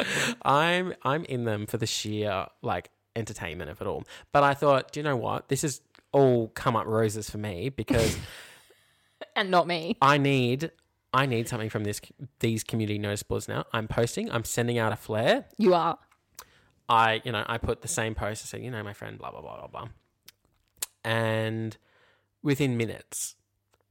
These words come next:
Speaker 1: many responses.
Speaker 2: Many.
Speaker 1: On both of them. And, um, I think I'd put your phone number up there so that if there was anyone there who was actually a snake person, they
Speaker 2: Mm.
Speaker 1: could contact you directly rather than
Speaker 2: Yeah.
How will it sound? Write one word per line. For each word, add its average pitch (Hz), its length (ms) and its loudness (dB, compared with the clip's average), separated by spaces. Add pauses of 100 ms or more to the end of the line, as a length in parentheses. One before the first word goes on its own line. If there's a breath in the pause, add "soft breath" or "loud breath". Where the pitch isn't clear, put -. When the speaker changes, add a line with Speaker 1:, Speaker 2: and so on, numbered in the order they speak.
(300)
Speaker 1:
many 117 380 2
responses. - 760 -6
Speaker 2:
Many. 185 500 -2
Speaker 1:
On 117 140 0
both 107 240 0
of 101 100 -6
them. 90 300 -8 (160)
And, 110 500 -4 (460 soft breath)
um, 107 280 -2
I 139 80 0
think 302 200 0
I'd 190 180 6
put 180 140 0
your 127 220 2
phone 110 300 0
number 107 280 0
up - 120 -4
there 101 200 -4
so - 160 -2
that 107 160 -2
if - 180 -6
there 117 140 2
was 113 100 0
anyone 110 380 -2
there 104 220 -4
who 104 180 -6
was 104 320 -6 (280)
actually 110 500 -2
a 104 60 -4
snake 107 340 -8
person, 101 500 -4
they 110 120 -2
Speaker 2:
Mm. 175 40 -10
Speaker 1:
could - 160 -6
contact - 480 -6
you 107 280 -6
directly 123 480 -2
rather 117 300 2
than 107 240 -2
Speaker 2:
Yeah. 110 40 -12